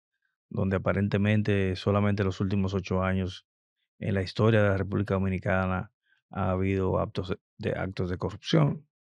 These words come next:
Por otro lado, una campaña agresiva, el uso de diez mil millones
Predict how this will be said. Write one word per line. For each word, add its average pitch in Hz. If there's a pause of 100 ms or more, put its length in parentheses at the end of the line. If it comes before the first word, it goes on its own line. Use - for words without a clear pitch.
(540)
Por 110
otro 123
lado, 127
una 113
campaña 107 (100)
agresiva, 113 (340)
el 95
uso 104
de 98
diez 98
mil 101
millones 98